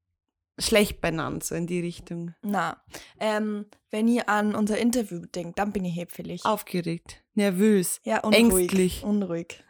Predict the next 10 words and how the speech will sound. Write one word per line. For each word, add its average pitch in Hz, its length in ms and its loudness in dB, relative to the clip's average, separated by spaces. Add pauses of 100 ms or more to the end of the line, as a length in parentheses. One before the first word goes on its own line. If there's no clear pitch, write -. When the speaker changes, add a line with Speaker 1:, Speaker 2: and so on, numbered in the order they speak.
(140)
Speaker 1:
<laughs> 269 100 4 (1600)
Hebfällig. 208 600 0
Speaker 2:
Hebfällig. 196 540 -4
Speaker 1:
Okay, 190 240 0
das - 200 -6 (200)
erschließt - 520 0
sich - 220 -2
mir 302 160 6
nicht. 190 220 4
Speaker 2:
Schwäbisch. - 280 4